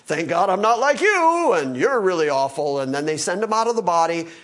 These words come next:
never to return again. Paul's gonna argue that the discipline that was put on this man was sufficient discipline that now you ought to also confirm to him that you love him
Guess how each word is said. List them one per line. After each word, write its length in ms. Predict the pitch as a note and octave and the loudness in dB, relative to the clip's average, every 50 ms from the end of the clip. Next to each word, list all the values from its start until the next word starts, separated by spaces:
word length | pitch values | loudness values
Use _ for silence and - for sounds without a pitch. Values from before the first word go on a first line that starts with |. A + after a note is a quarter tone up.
| - - | -18 -12
never 540 | E3+ E3+ F3 F3 E3+ E3+ E3+ E3+ F3 E3 D#3 | -10 -8 -6 -4 -2 0 0 0 -2 -4 -4
to 120 | D#3 D#3 | -4 -4
return 440 | D3+ D3+ D3 - C#3+ D3 D3 C#3+ D3 | -4 -4 -6 -4 -4 -2 -2 -2 -2
again. 400 | D3+ D#3+ A#3+ C#4 B3 E3+ C3 C3 | -4 -2 -2 -2 -2 -2 -4 -6
Paul's 400 | - - B3+ - C5+ B4+ - - | -6 -6 -4 -2 0 0 -2 -2
gonna 180 | E3+ D3+ C3 - | -4 -4 -4 -4
argue 560 | - A#2 A#2 G#2+ G#2+ G2 G#2+ G2+ G2+ G#2+ - _ _ _ - - _ _ - | -4 -6 -6 -6 -8 -10 -12 -12 -12 -14 -16 _ _ _ -20 -20 _ _ -8
that 220 | D#3 D#3+ D#3+ D#3 | -6 -6 -6 -6
the 80 | F3+ E3 | -6 -8
discipline 800 | D3+ F#3+ C#4 E4 E4 - E3+ - - B2+ A#2 G#2 F#2+ G#2 A2+ - _ _ _ _ _ _ - | -6 -4 -6 -4 -4 -6 -8 -8 -8 -8 -8 -8 -10 -12 -16 -20 _ _ _ _ _ _ -4
that 140 | F3+ E3+ | -4 -4
was 160 | F#3 F3+ - - | -4 -4 -8 -8
put 200 | - - G3 E3+ | -6 -6 -4 -2
on 260 | F3 A3+ C4 C#4+ C4+ | 0 -2 -2 -2 -4
this 220 | D3+ B2 A#2 - | -6 -6 -8 -8
man 440 | C3+ B2 A2+ A2 A2 A2 B2+ C3+ C3+ - _ _ _ _ _ _ _ _ _ _ _ _ _ _ _ | -8 -8 -8 -8 -8 -10 -10 -12 -16 -20 _ _ _ _ _ _ _ _ _ _ _ _ _ _ _
was 260 | - D#3 F3 F#3+ F#3+ - | -8 -6 -4 -4 -4 -6
sufficient 760 | - G#3 G3+ F3+ - - C#4+ D4+ D4 - C4+ B3 A#3 - F#3 | -6 -6 -6 -8 -6 -6 -6 -4 -4 -4 -4 -6 -6 -6 -6
discipline 640 | F#3+ A#3+ C#4+ C#4 - G3 - - D#3+ F#3+ F#3 F3+ F3 | -6 -6 -6 -4 -6 -8 -8 -8 -8 -6 -6 -6 -6
that 200 | E3 E3+ - - | -6 -6 -6 -6
now 260 | E3+ G3+ A3+ C4 C4 | -6 -6 -6 -6 -6
you 240 | B3 G3+ F#3 F3+ F3 | -6 -4 -4 -4 -2
ought 220 | E3+ F3+ E3 - | -4 -4 -4 -6
to 80 | - F#3+ | -8 -10
also 840 | - - - - A#3+ - F#4+ F4 - - D#3+ B2+ B2+ C3+ D3+ D#3 - - - - - _ | -10 -8 -6 -6 -4 -4 -4 -6 -6 -4 -4 -4 -4 -4 -6 -8 -14 -20 -20 -20 -20 _
confirm 680 | - G3 G#3 F#3+ F3+ - - A#3 C#4 D4+ F#4+ G4+ D#4 A3+ | -8 -8 -6 -6 -8 -8 -6 -4 -4 -2 -2 -2 -2 -2
to 100 | E3 D3 | -4 -4
him 400 | B2+ D#3 D3+ D3 D#3 F#3 G#3 - - - _ _ _ | -2 -4 -4 -4 -4 -6 -8 -12 -14 -20 _ _ _
that 200 | - C#4+ - - | -14 -10 -6 -4
you 160 | G4+ G4+ G4 | -4 -2 -2
love 260 | A4 A4 G#4+ G#4 D#4 | -2 -4 -4 -6 -6
him 220 | F#3+ B2 - - | -8 -10 -10 -12